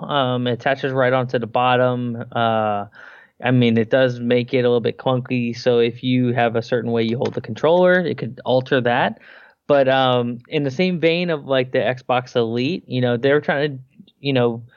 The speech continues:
pretty much by the time you buy a new controller and that, you're spending elite money. Uh, but you know what? They're trying to put that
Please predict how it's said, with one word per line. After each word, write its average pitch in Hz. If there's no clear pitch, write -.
pretty 220
much -
by 135
the 139
time 151
you 143
buy 127
a 120
new 123
controller 120
and 117
that, 117
you're 113
spending 113
elite 113
money. 120
Uh, 113
but 120
you 165
know 175
what? 175
They're 143
trying 156
to 156
put 156
that 113